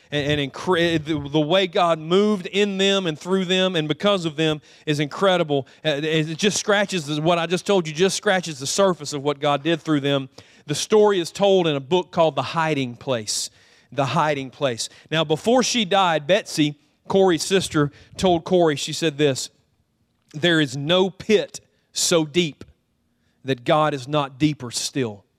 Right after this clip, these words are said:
There is no pit so deep that God is not deeper still. Listen, I can't think, I was a, a history major before I switched to middle grades education.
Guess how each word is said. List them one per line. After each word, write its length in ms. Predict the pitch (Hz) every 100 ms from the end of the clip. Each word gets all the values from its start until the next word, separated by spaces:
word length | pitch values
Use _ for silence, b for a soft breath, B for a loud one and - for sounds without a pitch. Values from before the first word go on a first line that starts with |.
| _ _ _ _ _ _ _
There 220 | - 165 156
is 160 | 139
no 260 | 151 175 208
pit 500 | - - 202 139 - _ _
so 380 | - - 190 185
deep 380 | 160 156 123 - _ 127
that 120 | 127
God 440 | 147 156 139 120 113 b b
is 160 | 139 120
not 400 | 135 147 135 127
deeper 400 | 160 143 135 123 _
still. 500 | - - 143 117 101 _ _ _ b b b b
Listen, 260 | 175 - 135
I 200 | 165 202
can't 420 | - 196 160 120
think, 380 | - 196 196 160
I 100 | 185
was 140 | 165
a, 180 | 156 139
a 40 | 135
history 320 | 208 196 202
major 320 | 185 190 180
before 260 | 165 151 175
I 40 |
switched 420 | 151 - 185 -
to 120 | - 151
middle 200 | 165 165
grades 240 | 175 160
education. 600 | 165 151 165 170 143 151